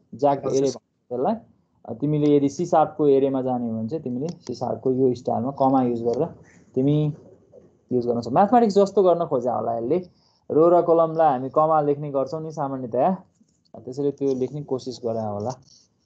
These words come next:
Speaker 1: अब हुन त अब अरूभन्दा केही फरक गर्ने कोसिस पनि होला, <laughs> थाहा छैन। ओके, आज यति गरौँ। तिमी नै, तिमी नै बाँकी रहेछौ, ठिकै छ। उम्, यो भिडियो हेरेर अरू थाहा पाउँछन्। मैले होमवर्कमा तिमीलाई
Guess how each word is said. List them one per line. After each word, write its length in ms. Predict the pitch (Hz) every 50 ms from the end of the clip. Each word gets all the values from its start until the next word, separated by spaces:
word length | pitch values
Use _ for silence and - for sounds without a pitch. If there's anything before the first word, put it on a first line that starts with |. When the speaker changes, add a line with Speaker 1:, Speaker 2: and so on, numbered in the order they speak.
| _ _ _ _ _ _ _ _ -
Speaker 1:
अब 160 | - 95 139
हुन 140 | 143 151 165
त 80 | 170
अब 200 | 214 202 190 190 190
अरूभन्दा 460 | 185 180 175 185 185 170 139 135 139
केही 160 | 135 160 170 170
फरक 280 | - 147 135 143 139
गर्ने 180 | 147 143 147 147
कोसिस 360 | - - 139 139 - 156 151
पनि 160 | - 185 185
होला, 260 | 165 127 - 120 143 180 180 - _ _ _ _ -
<laughs> 520 | - - - 156 139 - - - 113 - -
थाहा 160 | - 110 117
छैन। 300 | 107 - - - - - - _ _ - _ _ _ _ _ _ _ _ _ _ _ _
ओके, 160 | 175 202 220 220
आज 200 | 208 202 202 220
यति 140 | 214 208
गरौँ। 220 | 208 190 190 220 226
तिमी 220 | - 190 180 190
नै, 140 | 190 190 151 - -
तिमी 180 | 165 170 175
नै 100 | 180 170
बाँकी 320 | 151 151 147 151 151 156 147
रहेछौ, 320 | 139 139 135 131 160 -
ठिकै 280 | - 135 117 127 131 123
छ। 60 | 139
उम्, 840 | 165 170 - - - - _ _ _ _ - 113 120 120 120 120 127
यो 60 | 127
भिडियो 260 | 117 120 120 135 156
हेरेर 280 | 151 131 120 123 123 135
अरू 240 | 143 139 131 127 120
थाहा 160 | - 127 117
पाउँछन्। 320 | 123 123 123 120 147 170
मैले 180 | 170 175 180 180
होमवर्कमा 540 | 180 160 127 139 151 170 185 185 185 190 175
तिमीलाई 680 | 165 180 175 170 170 170 170 165 165 165 165 160 160